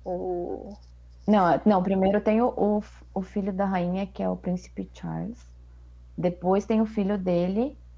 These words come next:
Speaker 1: É, que tem a, a esposa bonitona lá.
Speaker 2: Isso.
Speaker 1: Ah,
Speaker 2: Ah, esqueci.
Speaker 1: tá.
Speaker 2: A Kate.
Speaker 1: <laughs>
Speaker 2: Isso.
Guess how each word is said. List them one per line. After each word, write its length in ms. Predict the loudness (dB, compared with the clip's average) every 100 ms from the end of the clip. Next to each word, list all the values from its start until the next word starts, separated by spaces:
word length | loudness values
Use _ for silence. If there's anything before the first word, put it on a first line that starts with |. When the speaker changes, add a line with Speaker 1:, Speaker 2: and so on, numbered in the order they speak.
| -12 -2
Speaker 1:
É, 200 | 0 0
que 120 | -2
tem 420 | -2 0 0 0 -2
a, 200 | 0 -2
a 60 |
esposa 440 | -4 -2 -2 0 0
bonitona 680 | 0 -2 -6 -6 -6 -6
lá. 300 | -10 -12 -16 -20 -20 -14 -8
Speaker 2:
Isso. 460 | -6 -8 -12 -16 -16 -16 -18 -18 -18 -16 -12 -10 -6
Speaker 1:
Ah, 100 | -6
Speaker 2:
Ah, 20 |
esqueci. 260 | -6 -12
Speaker 1:
tá. 120 | -6 -8
Speaker 2:
A 40 |
Kate. 680 | -2 -2 0 -2 -2 -6 -8 -16
Speaker 1:
<laughs> 200 | -20 0
Speaker 2:
Isso. 280 | 2 2